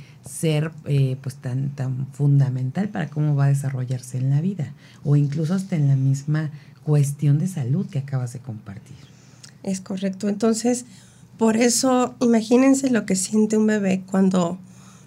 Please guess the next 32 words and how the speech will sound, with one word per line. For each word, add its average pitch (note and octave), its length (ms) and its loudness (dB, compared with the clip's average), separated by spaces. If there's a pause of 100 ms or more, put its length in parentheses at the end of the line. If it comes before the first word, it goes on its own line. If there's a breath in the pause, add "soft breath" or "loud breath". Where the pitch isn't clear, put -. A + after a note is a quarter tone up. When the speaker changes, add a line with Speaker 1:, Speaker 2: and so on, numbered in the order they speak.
Speaker 2:
la G3 180 2
madre G#3+ 540 0 (200)
no G#3 200 0
desea F#3+ 400 -4
que F3+ 100 -8
nazca. F#3 380 -6 (360)
Speaker 1:
Imagínate C#3+ 760 -4
nada B2+ 300 -2 (120)
más. - 300 -18 (360 loud breath)
Sí, G3 200 0
de E3+ 100 6
verdad, C#3 280 4
a E3 40 0
veces D#3 280 -4
no E3 120 0
nos E3+ 160 -2
damos E3 300 -2
cuenta C#3+ 540 -2 (180)
de, A#2+ 380 -8
de B2 120 -4 (160)
cuánto E3 560 -2 (460 loud breath)
estamos D3+ 720 0 (140)
desde C#3+ 460 0
ahí D#3+ 200 2
marcando G#3 840 -2 (140)
cómo F3 240 0
va D#3+ 100 -2
a D3+ 40 -4
ser D#3 180 -8
la D3 120 0
vida C#3 320 0 (400 loud breath)
de, C#3+ 420 2